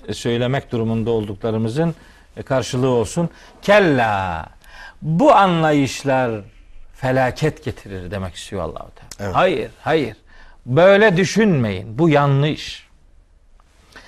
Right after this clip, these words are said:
Speaker 1: Aklınızı başınıza alın. "Leyumbezenne fil hutame."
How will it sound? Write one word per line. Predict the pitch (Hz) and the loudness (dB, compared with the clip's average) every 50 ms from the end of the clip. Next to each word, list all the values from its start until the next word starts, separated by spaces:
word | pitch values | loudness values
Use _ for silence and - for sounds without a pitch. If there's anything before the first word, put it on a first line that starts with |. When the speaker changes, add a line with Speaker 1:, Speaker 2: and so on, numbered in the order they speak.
| - - - - _ _ - _ _ - - | -20 -20 -20 -20 _ _ -20 _ _ -2 4
Speaker 1:
Aklınızı | 160 180 165 - - 185 185 185 175 165 190 170 | 4 4 4 4 2 2 2 4 4 2 4 4
başınıza | 151 143 - - 139 135 127 117 123 123 107 | 4 2 2 0 -2 0 0 0 0 -2 -2
alın. | 104 - - - - _ _ _ _ _ _ - - 113 | -2 -6 -8 -12 -14 _ _ _ _ _ _ -6 0 2
"Leyumbezenne | 135 147 160 175 180 160 151 135 139 131 117 139 143 139 127 117 110 104 | 4 4 4 4 4 4 4 4 2 2 2 2 0 0 0 -2 -2 -4
fil | - 113 101 | -6 -8 -10
hutame." | 95 - 123 - - - 101 - | -10 -10 -12 -12 -12 -12 -16 -16